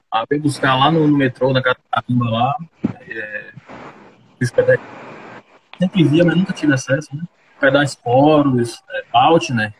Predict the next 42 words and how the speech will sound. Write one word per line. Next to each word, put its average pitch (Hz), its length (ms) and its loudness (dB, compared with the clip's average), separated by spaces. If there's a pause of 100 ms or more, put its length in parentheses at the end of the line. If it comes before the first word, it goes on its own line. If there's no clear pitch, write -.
(140)
Rock 139 260 0
Baltner 143 460 0
Heavy 151 180 4
Metal, 147 320 2
não 147 80 2
sei 151 160 0
se 156 80 0
vocês 160 240 0
conhecem 139 400 0
o, 120 280 0 (360)
uma 127 140 2
coletânea 131 460 2
de - 100 -4
punk 127 240 2
chamada 127 220 2
O 127 40 0
Começo 151 300 0
do 165 60 -6
Fim 170 180 -2
do 160 120 0
Mundo. 135 300 0 (320)
É - 60 -2
uma - 120 -8
desgraça, 131 500 -2
assim, 120 180 -6
parece 127 300 2
que - 160 -20
é 151 40 -4
um, 147 40 0
um, 131 680 0 (320)
uma 135 160 0
colmeia 135 600 4
de 123 100 0
abelha, 123 500 0 (160)
é, 104 280 -6 (240)
direto 131 340 0
no 147 140 4
P 135 160 2
A, 120 180 2
tá 127 80 -2
ligado? 117 460 -2
Aí 117 260 0